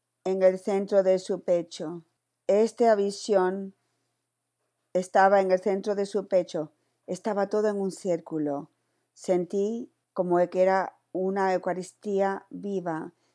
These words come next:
Mi Señor me hizo comprender que cada una de sus almas víctimas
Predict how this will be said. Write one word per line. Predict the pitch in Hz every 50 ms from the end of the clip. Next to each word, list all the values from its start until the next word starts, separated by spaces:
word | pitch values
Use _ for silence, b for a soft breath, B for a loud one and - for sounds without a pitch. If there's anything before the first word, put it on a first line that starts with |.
| _ -
Mi | 202 190
Señor | 185 - 208 202 202 214 226 226
me | 220 196 190
hizo | 190 - 208 190
comprender | - - 190 185 180 190 185 180 180 175 185 185 185 175 175 170 170 _ _ _ _ _ _ _ _ _ _
que | - 190 180 175 175
cada | - 214 214 214 233 226 226 220
una | - 202 208 214 208 208 196
de | 196 190
sus | 185 196 185 - 220
almas | 202 196 202 196 190 190 185 185
víctimas | 196 196 196 - 214 202 208 214 214 220 214 - -